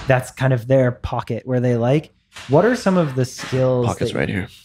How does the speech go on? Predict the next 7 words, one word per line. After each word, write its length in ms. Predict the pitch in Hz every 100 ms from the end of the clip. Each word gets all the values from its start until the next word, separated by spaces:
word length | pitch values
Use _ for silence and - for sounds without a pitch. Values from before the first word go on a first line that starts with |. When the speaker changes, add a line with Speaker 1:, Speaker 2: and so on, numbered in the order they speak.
| _ _ _ _
Speaker 1:
What's 160 | 139 -
<laughs> 640 | - 90 - 67 67 - - _ _ _ - - - -
Speaker 2:
What 100 | 120
are 40 |
some 180 | 135 135
of 40 |
the 40 | 120